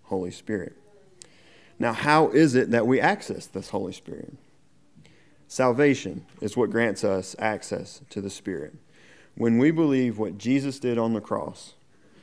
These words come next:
uh, was to forgive our sin debt, that we were guilty and then were washed clean,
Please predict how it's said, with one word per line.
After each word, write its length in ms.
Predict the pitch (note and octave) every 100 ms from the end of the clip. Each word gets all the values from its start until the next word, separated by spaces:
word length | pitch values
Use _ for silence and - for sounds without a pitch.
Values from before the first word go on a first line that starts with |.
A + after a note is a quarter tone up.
| - _ _ _ -
uh, 220 | D#2+ F2 D#2
was 180 | G#2+
to 120 | - G#2
forgive 400 | A2+ G#2+ B2 -
our 240 | A#2+ C#3
sin 340 | C#3 - A2 G#2
debt, 280 | F2+ - - _ _ _ _ _ _ _ _ -
that 180 | A2+
we 160 | A2+ D3
were 140 | E3
guilty 640 | D#3 B2+ C3+ A#2 - - - _ _ _ _ - -
and 340 | G2+ G#2 G#2
then 400 | A#2+ A#2+ B2 A#2 -
were 160 | G#2
washed 400 | G#2 A2+ A#2 -
clean, 340 | - A2 G2+